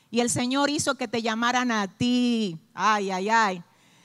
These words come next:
A veces Dios permite que algunas promociones en el trabajo te la den a ti.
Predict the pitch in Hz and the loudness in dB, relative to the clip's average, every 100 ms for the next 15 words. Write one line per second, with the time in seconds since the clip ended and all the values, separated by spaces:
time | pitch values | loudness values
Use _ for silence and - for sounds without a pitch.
0 | - 262 330 415 370 349 359 - 330 302 | 0 4 4 2 -2 0 0 0 -4 -2
1 | 320 311 277 262 269 311 339 294 277 262 | -2 -4 -2 -4 -4 -4 -4 -2 -2 -2
2 | 294 277 285 277 254 240 240 247 262 240 | -4 -2 -2 -2 -4 0 2 4 2 0
3 | 226 202 240 269 214 - 262 262 208 | -2 -2 -2 -2 -4 -2 -2 -2 -6